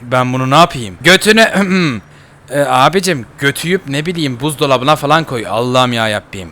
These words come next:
Selamun aleyküm. Gördün mü abi? Açıldı. Abicim, böyle güzel bir manzara vay, bak görüyor musun? Uçak heykeli vay abi. Boyu mu? Selamun aleyküm. Gördün mü abi?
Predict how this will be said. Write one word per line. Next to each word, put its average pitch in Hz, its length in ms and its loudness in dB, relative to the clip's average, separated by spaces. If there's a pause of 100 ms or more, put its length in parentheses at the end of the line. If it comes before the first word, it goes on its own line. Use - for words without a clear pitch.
(340)
Selamun 147 500 4
aleyküm. 147 500 2 (360)
Gördün 120 300 0
mü 139 100 0
abi? 113 340 2 (140)
Açıldı. 107 600 -4 (840)
Abicim, 135 580 4 (540)
böyle 127 420 6
güzel 120 460 0
bir 123 80 -2
manzara 113 560 0
vay, 92 200 -6
bak 87 200 -6
görüyor 123 320 0
musun? 95 320 -6 (460)
Uçak 135 360 0
heykeli 127 380 -2
vay 110 160 2
abi. 107 340 0 (260)
Boyu 139 240 4
mu? 101 220 -4 (380)
Selamun 147 500 4
aleyküm. 143 480 0 (580)
Gördün 120 300 0
mü 135 100 2
abi? 113 400 2